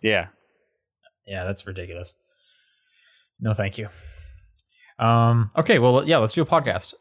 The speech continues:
Speaker 2: This is the Top Down Perspective for, uh, July twenty-first, Splatoon two day,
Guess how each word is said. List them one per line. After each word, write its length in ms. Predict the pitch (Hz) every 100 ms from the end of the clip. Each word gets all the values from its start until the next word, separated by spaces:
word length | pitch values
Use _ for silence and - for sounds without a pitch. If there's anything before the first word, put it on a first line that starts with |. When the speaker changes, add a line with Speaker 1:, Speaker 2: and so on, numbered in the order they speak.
| -
Speaker 2:
This 180 | 127
is 80 | 139
the 60 | 113
Top 180 | 123 120
Down 120 | 107
Perspective 760 | 107 143 143 156 156 143 - -
for, 800 | - 98 98 95 95 95 90 92 _ _ -
uh, 400 | 90 90 90 - _
July 760 | 110 95 113 123 127 127 127 120 - _ -
twenty-first, 1040 | 120 123 120 123 117 110 95 - - _ _ _
Splatoon 640 | - - 113 107 127 120 120
two 180 | 113 101
day, 260 | 87 87